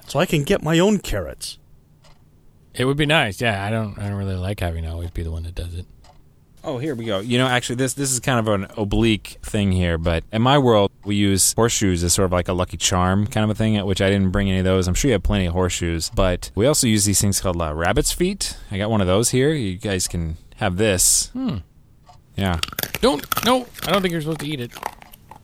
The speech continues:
Speaker 1: Well, it looks good to me.
Speaker 3: Oh, it's, I'm, yeah. Well, okay. Hopefully that doesn't cause any serious trouble.
Speaker 2: It'll come out in the end.
Speaker 1: It's a little stale. Don't you have a fresh one?
Speaker 3: I don't have any fresh ones, no. All right.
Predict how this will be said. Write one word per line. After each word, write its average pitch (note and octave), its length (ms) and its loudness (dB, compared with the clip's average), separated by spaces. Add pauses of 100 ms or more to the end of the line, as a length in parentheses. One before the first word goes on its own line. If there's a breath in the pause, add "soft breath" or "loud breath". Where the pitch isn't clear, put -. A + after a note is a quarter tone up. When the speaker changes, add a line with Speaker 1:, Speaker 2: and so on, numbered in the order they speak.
(140)
Speaker 1:
Well, - 320 0
it - 40 -12
looks C#3+ 600 -2
good G#3 200 2
to F3 80 0
me. C#4 380 4
Speaker 3:
Oh, B2+ 340 4
it's, A2 100 -2
I'm, G#2+ 320 2 (180)
yeah. E2 520 -2 (100)
Well, F#2+ 360 0
okay. F2 280 -4
Hopefully A#2+ 440 0
that G2+ 220 2
doesn't F2+ 440 -2
cause E2+ 260 -2
any D#2+ 160 -4
serious D#2+ 540 -4
trouble. D#2+ 480 -4 (180)
Speaker 2:
It'll B2 140 -2
come - 160 -2
out E2+ 100 -4
in - 40 -12
the D#2+ 80 -10
end. - 200 -10
Speaker 1:
It's - 100 -4
a F3+ 40 4
little G3 200 2
stale. G2 640 -2
Don't D3+ 140 -2
you G#2+ 60 2
have E3 80 2
a F2+ 80 -4
fresh - 340 -4
one? D#3 200 0 (360)
Speaker 3:
I G#2+ 460 4 (200)
don't D2+ 340 -2
have E2 160 -6
any D2 180 -8
fresh - 760 -10
ones, - 300 -10
no. B1+ 400 -10 (480 loud breath)
All E2 80 -8
right. - 260 -14